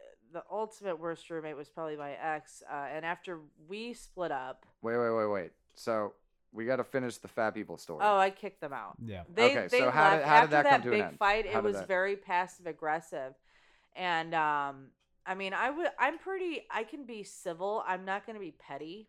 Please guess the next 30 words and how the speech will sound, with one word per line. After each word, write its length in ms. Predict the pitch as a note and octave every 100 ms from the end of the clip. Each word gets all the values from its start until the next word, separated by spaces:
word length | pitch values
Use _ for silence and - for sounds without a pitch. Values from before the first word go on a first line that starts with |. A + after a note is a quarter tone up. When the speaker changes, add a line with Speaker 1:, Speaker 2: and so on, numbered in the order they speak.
| _
Speaker 1:
I'm, 220 | D#3+ F3+ G#2
that's 220 | F3 F3+
not 220 | F#3+ F3+ D3+
me. 160 | D3+
I'm 120 | D#3 D#3+
not 140 | D#3
really 200 | F3 D#3
petty. 420 | - D3+ D#3+ E3 D#3+
If 140 | D#3
you're 160 | D#3 E3
being 300 | F#3 F3+ F3+
petty, 500 | F#3+ F#3 F#3+ G3 - _ _ _ _
I'll 120 | F3+ F3+
consider 500 | F3 E3 E3+ D#3+ E3
being 280 | F3+ F3+ F3
petty, 300 | F3 F3 F3
but 140 | E3
I 120 | D3+
kind 260 | D#3+ F3 E3
of 140 | D3+
try 200 | - E3
to 80 | D3+ -
outdo 300 | D#3+ D#3+ D3
you 280 | D3 D#3 E3+
in 120 | F3
pettiness. 600 | E3+ D#3+ E3 F3+ A3 A#3+ -
Speaker 2:
Yeah. 200 | G#2 G#2+ - _ _ _ _ _ _
Oh, 140 | C#3+ C#3+
yeah. 180 | C3+ D#2 - -
Speaker 1:
Um, 540 | F3+ E3+ D#3 D3 C#3